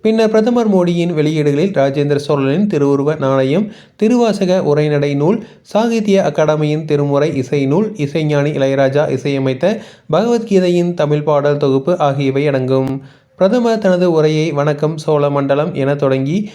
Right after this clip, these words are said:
"நமச்சிவாய வாழ்க நாதன் தாழ்வாழ்க" என வணங்கி உரையாற்றினார். நாயினார் நாகேந்திரன் பெயருக்கு எழுந்த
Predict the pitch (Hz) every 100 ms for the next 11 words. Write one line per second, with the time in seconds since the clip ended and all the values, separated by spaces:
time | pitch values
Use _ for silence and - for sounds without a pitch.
0 | - _ 170 226 240 226 214 190 185 175
1 | 143 151 147 147 143 139 156 147 139 135
2 | 139 135 135 208 180 139 139 139 139 135
3 | 208 147 139 135 135 139 135 131 147 -
4 | - _ _ _ _ - 180 247 240 226
5 | 180 160 170 170 160 160 143 143 139 139
6 | 180 185 139 143 143 147 190 -